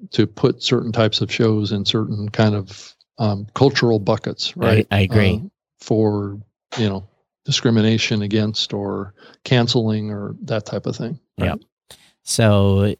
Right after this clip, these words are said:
Speaker 2: it, it, again, I think that we all have to, you know, maintain the, and if we, we didn't make it clear last show that we're op-, about open and inclusivity, then we, there's no show that we've ever done that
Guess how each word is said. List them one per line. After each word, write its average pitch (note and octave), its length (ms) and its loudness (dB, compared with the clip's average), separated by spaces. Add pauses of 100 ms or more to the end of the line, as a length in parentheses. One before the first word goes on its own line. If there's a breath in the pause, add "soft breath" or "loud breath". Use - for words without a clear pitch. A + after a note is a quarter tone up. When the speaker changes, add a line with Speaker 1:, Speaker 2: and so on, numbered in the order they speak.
Speaker 2:
it, E2+ 220 -12
it, A2 160 -2
again, G#2+ 420 4
I G2+ 100 2
think G#2 280 0
that G2 200 0
we G2 180 2
all G2 220 4
have F#2+ 280 2
to, F#2 140 0 (420)
you A2 100 -6
know, F2 140 -2
maintain G2+ 720 -2
the, F2 400 -4 (680)
and G2+ 160 0 (160)
if G2+ 120 2
we, B2+ 160 2
we C3 100 4
didn't D3 200 4
make C3+ 180 2
it G#2 100 -4
clear A2+ 420 4
last A2 320 0
show G#2+ 300 2
that G2 140 -2
we're A2 180 0
op-, G#2+ 140 2 (180)
about G#2 320 0
open G#2+ 340 2
and F#2+ 140 0
inclusivity, F#2 800 0
then F2+ 480 0
we, G#2 160 -2
there's G2+ 320 2
no G#2+ 160 2
show G2+ 200 2
that F#2 120 -2
we've G2 180 2
ever F#2+ 220 4
done F2+ 260 2
that F2+ 120 -2